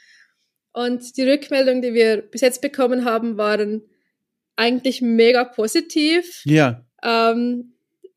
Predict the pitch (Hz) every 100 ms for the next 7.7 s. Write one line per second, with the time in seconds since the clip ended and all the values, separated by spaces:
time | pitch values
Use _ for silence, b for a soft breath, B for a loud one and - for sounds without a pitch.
0 | - 240 254 285 233 233 - 220 233 -
1 | 233 277 226 226 220 233 - 226 233 247
2 | 240 233 - 202 240 - 247 226 220 220
3 | 214 202 233 - - 254 269 - 262 -
4 | 214 226 240 208 214 - 247 302 - -
5 | - 226 143 131 254 - - 294 262 277
6 | 311 226 233 294 - - 269 269 277 294
7 | 294 294 277 294 302 - 381